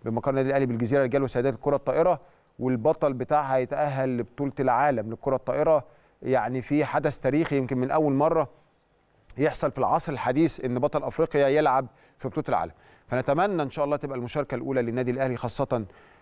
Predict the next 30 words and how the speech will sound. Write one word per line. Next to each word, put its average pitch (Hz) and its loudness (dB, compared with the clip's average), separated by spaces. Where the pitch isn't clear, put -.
إن 131 4
البطولة 127 2
على 117 2
ملعبنا 120 0
ووسط 127 2
جمهورنا 117 0
بإذن 113 0
الله. 92 -4
كابتن 117 -4
وائل 131 4
العايدي 135 2
هو، 156 4
آه، 143 0
آه، 123 0
آه، 120 2
يعني 117 0
ضيفنا 147 0
الأول. 107 -4
ضيفنا 196 2
الثاني 233 0
أسطورة 190 2
كبيرة، 156 0
أسطورة 175 2
كبيرة، 135 -2
حط - -8
بين 131 -2
قوسين 165 0
كده، 180 2
دي 156 0
حقيقة. 131 -4